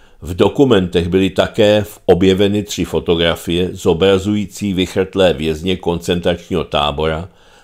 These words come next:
a hromadné hroby. Židovský informátor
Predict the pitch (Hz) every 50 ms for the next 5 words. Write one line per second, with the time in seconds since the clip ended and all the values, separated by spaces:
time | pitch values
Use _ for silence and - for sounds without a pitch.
0 | _ _ _ 85 82 78 73 82 80 80 82 85 82 85 82 82 85 82 85 80
1 | 73 80 85 95 92 78 65 - - _ _ _ _ _ _ _ _ _ _ _
2 | _ _ _ - 78 101 95 107 104 101 - - - 113 104 - - 117 131 120
3 | - 113 104 95 85 78 71 69 65 - - 71 69 67